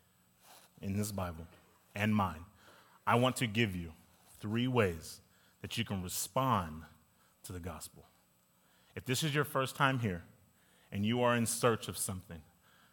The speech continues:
I want to encourage you to look into this story as we go through it and find yourself in your situation. So, the first way that you can respond to the gospel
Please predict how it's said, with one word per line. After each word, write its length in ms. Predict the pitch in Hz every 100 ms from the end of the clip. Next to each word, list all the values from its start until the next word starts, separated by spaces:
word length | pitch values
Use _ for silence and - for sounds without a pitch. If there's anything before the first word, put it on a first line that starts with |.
| -
I 120 | 98
want 200 | 107 110
to 160 | 101 110
encourage 760 | 101 98 - - 123 113 90 85
you 160 | 82 82 _ _ _ _ _ _ _
to 160 | - 113
look 480 | 104 110 123 - - - - _ _
into 200 | 98 101
this 160 | 87 82
story 380 | - 95 85 80 _ _ -
as 140 | 90
we 100 | 95
go 160 | 87 92
through 200 | - 87
it 440 | 78 _ _ - - - -
and 140 | 107
find 460 | - 127 120 123 101
yourself 640 | 110 110 - 95 85 - - _ - _ _ _ _
in 120 | 101
your 100 | 104
situation. 680 | 101 113 98 98 92 - 85 - - - _ _ _ _ _ _ _ _ -
So, 300 | - 120 87 - - - _ _ _ _ _ _ _ _ _ _ _ _ _ _ _ _ -
the 100 | 120
first 460 | - 160 185 -
way 200 | 135 104 82 - - - _ _ -
that 180 | -
you 60 | 127
can 180 | 120 127
respond 560 | 123 - 113 104 92
to 80 | 85
the 80 | 92
gospel 500 | 92 92 92 123 131